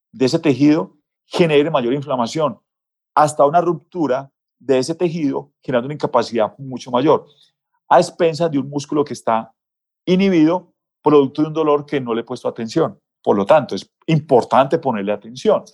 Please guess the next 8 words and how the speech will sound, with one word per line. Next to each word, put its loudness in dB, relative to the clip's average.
No 4
demasiada 6
atención, -2
sino -8
la 0
atención -8
requerida -4
con -8